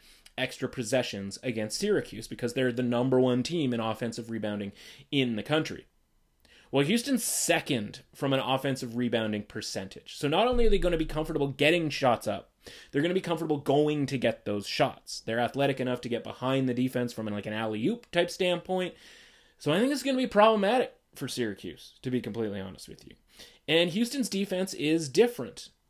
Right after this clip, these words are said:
than what they've seen so far, right? A top ten defense, according to KenPom's metrics. San Diego State was eighteenth, okay, but, like, how much, you know, was that sort of affected by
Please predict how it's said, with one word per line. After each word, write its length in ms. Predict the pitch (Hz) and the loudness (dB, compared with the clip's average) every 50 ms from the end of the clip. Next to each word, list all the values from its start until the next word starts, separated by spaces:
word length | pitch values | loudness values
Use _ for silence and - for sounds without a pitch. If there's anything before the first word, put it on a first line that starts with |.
| _ | _
than 240 | - 131 147 147 156 | -4 -2 0 0 0
what 200 | 147 143 143 143 | 0 0 0 0
they've 180 | 160 156 156 156 | 0 0 0 -2
seen 380 | - - 240 262 262 240 170 | -4 -2 -2 0 0 0 0
so 260 | - - - 107 101 | -2 -2 -4 -4 -6
far, 320 | - - - - - - - _ _ _ _ _ _ _ _ _ _ _ _ - | -8 -10 -14 -16 -16 -18 -20 _ _ _ _ _ _ _ _ _ _ _ _ -8
right? 220 | - 123 156 185 - | -4 -2 -2 -2 -2
A 60 | - | -6
top 360 | - - 170 185 190 185 - | -4 0 2 2 2 0 -2
ten 340 | - 175 185 190 180 175 165 | -4 0 0 2 2 0 0
defense, 580 | 151 180 185 180 - 175 170 170 175 - - - | -2 -2 -2 -2 0 0 0 0 -2 -4 -8 -8
according 260 | - - 170 160 156 | -4 -2 -2 -2 -2
to 60 | 147 | -2
KenPom's 600 | - 160 147 151 147 151 147 147 143 143 139 - | -2 -2 -2 -2 0 0 0 0 0 -2 -4 -4
metrics. 520 | 139 139 139 139 - 147 143 139 - - - _ - - - - - _ _ | -4 -2 -2 -2 -2 -4 -6 -6 -8 -16 -20 _ -20 -20 -20 -20 -20 _ _
San 220 | - - 175 180 | 0 2 4 6
Diego 240 | 180 185 185 170 175 | 6 6 6 4 2
State 360 | 160 - - 160 160 185 208 | 0 0 2 4 4 4 4
was 160 | 170 165 143 139 - | 4 2 2 2 2
eighteenth, 1080 | 151 151 147 131 - - - - - - 233 240 214 196 202 - - - - - - _ | 0 0 0 -2 -6 -12 -12 -8 -2 2 2 4 4 2 0 -2 -8 -16 -20 -20 -16 _
okay, 560 | - 165 165 165 - 180 175 165 170 180 185 170 | -4 -4 -4 0 2 4 4 4 4 2 0 -2
but, 80 | 165 156 | -2 -2
like, 160 | 143 139 135 | -2 -2 -2
how 120 | 139 147 147 | -2 -4 -2
much, 200 | 147 135 135 - | -2 -4 -4 -6
you 180 | 135 - 143 | -10 -10 -8
know, 100 | 127 120 | -6 -4
was 180 | 123 127 120 117 | -2 -2 -2 0
that 260 | 131 127 135 135 - | 0 0 0 -2 -4
sort 160 | - 131 123 | -4 -4 -4
of 80 | 120 117 | -4 -6
affected 420 | 113 - 139 123 120 - 123 117 | -6 -4 -4 -4 -4 -4 -6 -4
by 300 | 107 113 107 107 104 107 | -2 0 0 0 0 -2